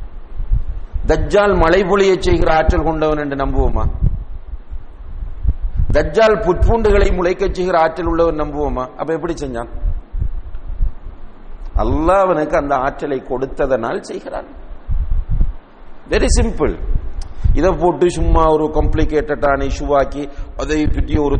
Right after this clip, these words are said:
தத்துவமாகவும் புதிய ஒரு கொள்கையாகவும் சொல்லி, எனவே சிஹர் இல்லை, சூனியம் கிடையாது,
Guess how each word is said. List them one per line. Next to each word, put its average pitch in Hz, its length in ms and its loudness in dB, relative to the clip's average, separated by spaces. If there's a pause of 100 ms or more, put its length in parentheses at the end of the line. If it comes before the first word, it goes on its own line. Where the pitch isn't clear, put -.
தத்துவமாகவும் 143 680 -2
புதிய 147 240 -4
ஒரு 131 160 -2
கொள்கையாகவும் 135 800 0
சொல்லி, 135 200 -4 (200)
எனவே 135 340 -2 (140)
சிஹர் 120 340 -2
இல்லை, 104 260 -2 (1800)
சூனியம் 147 420 2
கிடையாது, 123 380 4